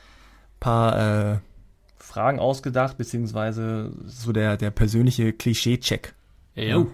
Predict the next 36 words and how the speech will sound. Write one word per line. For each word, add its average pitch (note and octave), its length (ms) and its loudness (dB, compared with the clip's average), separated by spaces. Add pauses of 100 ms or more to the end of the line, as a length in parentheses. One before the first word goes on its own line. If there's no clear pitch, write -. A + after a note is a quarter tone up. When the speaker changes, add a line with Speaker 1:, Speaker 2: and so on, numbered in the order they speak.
(160)
Speaker 1:
so G2+ 100 -4
der, G2 140 -2
der - 220 -8
Klischee. B2+ 380 2 (420)
Speaker 2:
Ja. A2 80 -6
Speaker 1:
Der, G#2+ 80 0 (120)
der A2 180 2
Wladimir C3 380 8
Klischee. C#3+ 440 4
Speaker 2:
<laughs> - 40 -20 (680)
Speaker 1:
Äh, A#2+ 140 4
ehrlich D#3+ 220 8
gesagt, D3+ 280 8
äh, C3 220 4
sind C#3+ 220 4
mir D3+ 60 8
nicht D3 120 6
genug D3 220 8
Klischees F3 400 4
eingefallen, A#2 680 4
aber A#2+ 380 6
wir A#2 300 0
gucken G#2+ 260 -2
mal F#2+ 160 0
einfach. B2+ 360 -2 (160)
Speaker 2:
Ja. C3 240 -6
Speaker 1:
Ich C3+ 100 -4
geb E3 160 4
dir E3+ 100 4
quasi D3+ 300 8
immer D3+ 220 8
einen B2+ 200 6
Zweier D#3+ 580 8
an A#2+ 120 2
einem A#2 120 4
Pärchen E3+ 500 6